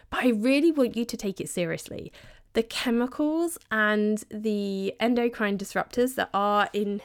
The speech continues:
your home, in the personal products that you're using, in the containers that you're storing your food in, in the utensils that you're using,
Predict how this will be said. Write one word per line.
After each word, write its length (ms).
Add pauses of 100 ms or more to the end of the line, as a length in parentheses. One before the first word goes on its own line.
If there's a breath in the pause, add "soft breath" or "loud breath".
your 220
home, 600 (260)
in 320
the 80
personal 500
products 500
that 140
you're 120
using, 760 (320 loud breath)
in 540
the 600 (320)
containers 920 (120)
that 160
you're 180
storing 440
your 120
food 460
in, 320 (320 loud breath)
in 140
the 80
utensils 920
that 140
you're 120
using, 640